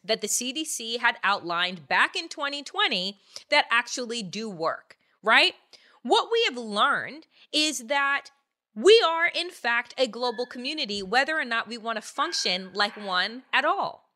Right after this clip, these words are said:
And the reality is this, is that before these bans and restrictions go into place, covid,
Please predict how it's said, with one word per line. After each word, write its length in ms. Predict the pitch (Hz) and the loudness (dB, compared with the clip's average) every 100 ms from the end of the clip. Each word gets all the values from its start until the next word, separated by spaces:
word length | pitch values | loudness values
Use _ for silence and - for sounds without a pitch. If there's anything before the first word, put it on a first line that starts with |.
| _ _ _ _ _ - - | _ _ _ _ _ -20 2
And 160 | 302 320 | 4 4
the 60 | |
reality 640 | 311 330 349 339 381 262 262 | 0 0 0 2 0 -4 -6
is 160 | 269 | -6
this, 520 | - 427 - - - - - - | -4 -2 -4 -6 -8 -10 -12 0
is 280 | 339 262 269 | 2 2 -2
that 320 | 330 311 - _ _ _ _ _ _ | 0 0 -2 _ _ _ _ _ _
before 340 | 269 349 - 415 508 480 269 | 0 2 2 4 4 2 0
these 300 | 320 330 220 | -2 -2 -4
bans 560 | 196 226 262 302 294 294 | 0 0 2 0 -2 -6
and 160 | 254 | -4
restrictions 760 | 233 - 320 359 - 277 240 226 | -2 0 0 -2 -2 -2 -4 -4
go 240 | 254 294 | -2 -2
into 200 | 311 285 | -2 -8
place, 520 | - 359 403 349 - - - - _ _ _ - | -6 -2 -2 -2 -4 -8 -18 -20 _ _ _ -6
covid, 580 | - 494 523 247 226 | 2 4 4 2 0